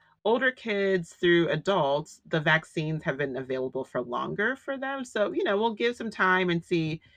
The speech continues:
if the numbers come up for the younger kids. Um, but still, nine percent is low for, um, the vaccines being available now for, um, for over three months.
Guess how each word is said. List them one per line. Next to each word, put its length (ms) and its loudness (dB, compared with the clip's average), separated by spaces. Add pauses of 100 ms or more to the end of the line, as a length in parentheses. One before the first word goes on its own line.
(180)
if 120 -2
the 80 4
numbers 400 2
come 240 -2
up 240 0
for 320 0
the 120 -4
younger 360 -4
kids. 480 -6 (520)
Um, 180 4
but 200 2
still, 320 6
nine 240 0
percent 360 0
is 140 -2
low 320 2
for, 460 2
um, 160 0
the 80 -4
vaccines 600 -2
being 180 -4
available 420 -4
now 320 -6
for, 500 -4 (360)
um, 440 -4
for 300 -6
over 260 -2
three 280 -6
months. 480 -6